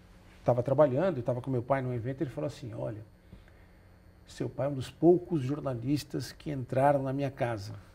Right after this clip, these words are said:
E ele me criticava pra caramba, mas ele me criticava com educação e com argumento. E eu convidei ele, foi na minha casa. Tem essas coisas de, de, que eu, eu herdei muito dele. E o preparo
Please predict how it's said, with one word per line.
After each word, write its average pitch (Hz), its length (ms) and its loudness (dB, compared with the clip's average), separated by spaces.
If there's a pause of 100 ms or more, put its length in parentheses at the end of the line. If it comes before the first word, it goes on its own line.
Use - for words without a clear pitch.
(240)
E 131 100 2
ele 131 80 2
me 139 100 0
criticava 127 540 0
pra 135 140 -2
caramba, 107 560 -2
mas 117 180 -6
ele 110 80 -6
me 113 120 -6
criticava 117 500 -8
com 131 180 -6
educação 123 540 -4
e - 20 -10
com 131 140 -6
argumento. 131 560 -8 (240)
E 135 60 -2
eu 113 60 0
convidei 113 460 -4
ele, 117 80 -4
foi 135 160 -8
na 123 60 -6
minha 127 120 -6
casa. 113 260 -12 (840)
Tem 214 100 -2
essas 269 300 -2
coisas 160 400 8
de, 135 240 0
de, 123 220 -4
que - 140 4
eu, 185 160 10
eu 196 140 10
herdei 190 240 10
muito 202 240 2
dele. 151 240 8
E 202 80 4
o 269 60 6
preparo 208 540 6